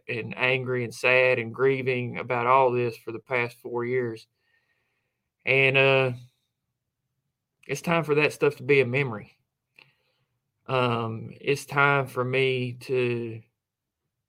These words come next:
give up on the anger and let it go. Forgive Randall and forgive my dad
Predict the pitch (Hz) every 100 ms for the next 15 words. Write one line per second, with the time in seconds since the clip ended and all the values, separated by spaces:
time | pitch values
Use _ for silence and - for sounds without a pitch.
0 | _ _ _ _ _ _ _ _ _ _
1 | _ _ _ _ _ _ 131 123 135 135
2 | 135 135 127 104 127 131 123 131 123 117
3 | 113 123 120 113 123 123 120 - _ _
4 | _ _ _ _ _ _ 123 113 139 135
5 | 127 131 131 135 135 131 117 113 110 -
6 | 123 127 135 131 123 123 127 127 131 127
7 | 123